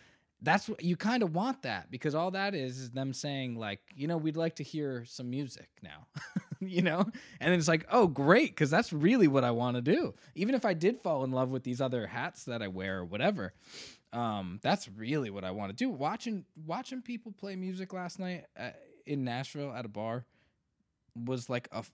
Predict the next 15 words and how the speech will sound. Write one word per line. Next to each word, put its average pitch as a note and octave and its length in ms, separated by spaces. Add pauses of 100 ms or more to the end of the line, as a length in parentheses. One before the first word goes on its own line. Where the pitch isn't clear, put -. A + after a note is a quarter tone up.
a C#3+ 120
mind B2+ 500
fuck, - 320
dude. C#2+ 220 (380)
Because E3 260
I D3+ 240 (180)
stopped E3 380
playing F3+ 240
shows D3+ 360
maybe B2+ 480 (200)
three, C#3+ 240
four C#3 240
months B2+ 260
before A2 720 (200)
covid. F#2 440